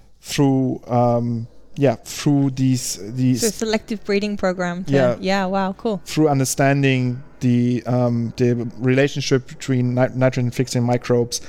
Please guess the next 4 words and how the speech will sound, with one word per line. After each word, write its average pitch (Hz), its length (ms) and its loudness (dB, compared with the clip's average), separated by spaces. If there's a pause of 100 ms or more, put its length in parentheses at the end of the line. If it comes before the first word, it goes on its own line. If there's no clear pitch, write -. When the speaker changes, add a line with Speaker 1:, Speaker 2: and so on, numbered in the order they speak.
(260)
Speaker 1:
and 123 360 2
non-legume 120 600 2
crops. - 520 -4 (400)
And 143 380 0